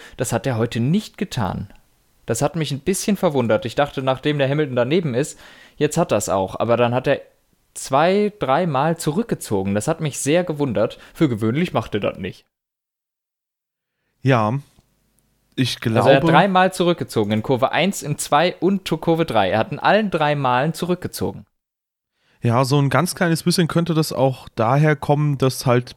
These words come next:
Speaker 2: Baku nun mal ein bisschen eine andere Strecke ist als, ähm, die Strecken, auf denen Hamilton sich halt immer nach außen tragen hat lassen.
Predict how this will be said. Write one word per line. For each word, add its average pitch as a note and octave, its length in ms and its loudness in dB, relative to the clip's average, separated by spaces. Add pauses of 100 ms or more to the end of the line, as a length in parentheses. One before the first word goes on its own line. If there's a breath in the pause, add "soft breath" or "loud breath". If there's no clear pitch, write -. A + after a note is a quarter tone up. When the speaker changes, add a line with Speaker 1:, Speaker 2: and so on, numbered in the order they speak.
Speaker 2:
Baku B2 380 2
nun C#3 140 4
mal C3+ 120 4
ein C3 160 0
bisschen B2+ 300 -2
eine G#2+ 80 0
andere C3 180 0
Strecke C#3 320 0
ist C#3 140 0
als, B2 560 0
ähm, B2 440 2 (400)
die B2+ 60 -2
Strecken, C3+ 380 0
auf A#2+ 160 0
denen B2 340 2
Hamilton B2+ 340 0
sich A#2+ 180 -2
halt A#2 120 0
immer B2 140 2
nach A#2+ 80 0
außen C#3 280 0
tragen G#2+ 320 0
hat G#2 160 -2
lassen. C3+ 380 2